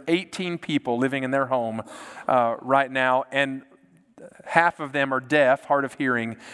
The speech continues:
uh, and just a great gift of hospitality this church, uh, has, and a, a wonderful picture, uh, of what heaven will be like for us.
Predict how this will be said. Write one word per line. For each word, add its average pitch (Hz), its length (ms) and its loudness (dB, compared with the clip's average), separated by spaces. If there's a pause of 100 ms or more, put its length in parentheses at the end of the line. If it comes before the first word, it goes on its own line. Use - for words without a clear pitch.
(220)
uh, 120 320 2
and 131 280 -2
just 185 220 0
a 175 80 -4
great 160 440 0 (440)
gift 147 320 0
of 120 100 -4
hospitality 135 720 2
this 123 220 -2
church, - 460 -2 (260)
uh, 127 140 2
has, 131 380 2
and 131 220 -2
a, 127 220 2
a 131 80 4
wonderful 160 500 0
picture, 123 680 -4 (260)
uh, - 60 2
of 127 280 2
what 127 160 2
heaven 131 440 -2
will 117 100 -4
be 127 220 0
like 113 320 2
for 117 180 0
us. 110 180 -2